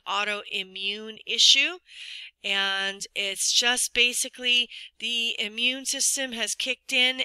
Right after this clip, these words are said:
and is attacking the thyroid gland. And, um, basically,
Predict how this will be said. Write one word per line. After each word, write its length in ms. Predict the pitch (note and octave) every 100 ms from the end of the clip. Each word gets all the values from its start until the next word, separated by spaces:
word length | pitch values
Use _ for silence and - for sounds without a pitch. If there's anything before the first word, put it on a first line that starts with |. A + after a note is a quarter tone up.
| -
and 220 | G3+ G3
is 160 | G#3 G3+
attacking 600 | F#3 - A3 A3 A#3+ G#3+
the 100 | F#3+ -
thyroid 420 | A#3+ B3+ B3+ A#3+
gland. 480 | A#3+ A#3+ A#3+ A#3+ A#3+ - - - - -
And, 480 | G3 G3 F#3+ F#3+ - -
um, 440 | G3+ F#3 F#3 F#3+ - - - - _
basically, 840 | A3+ B3+ B3 C#4 - B3+ A#3+ A#3+